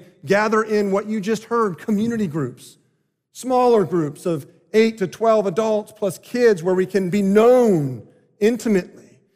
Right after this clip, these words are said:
And when we gather in community groups, we don't just gather to talk about a curriculum, or we gather because we gather around the person of Jesus.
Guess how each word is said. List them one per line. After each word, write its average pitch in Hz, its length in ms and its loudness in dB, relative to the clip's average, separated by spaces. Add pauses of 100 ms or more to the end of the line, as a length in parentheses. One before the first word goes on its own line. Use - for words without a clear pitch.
(140)
And 214 140 4
when 233 100 2
we 240 100 2
gather 247 420 2
in 247 60 -4
community 262 380 -2
groups, 185 300 -4
we 226 100 -6
don't 254 200 -2
just 226 200 -6
gather 233 420 0
to 214 320 0 (1800)
talk 214 240 -2
about 202 240 0
a 202 60 -4
curriculum, 175 720 -2
or 139 220 -4 (1300)
we 254 200 2
gather 214 600 2
because 208 320 -6
we 220 100 -6
gather 196 480 -6
around 185 540 -6
the 175 80 -10
person 170 540 -12
of 139 140 -12
Jesus. 143 440 -20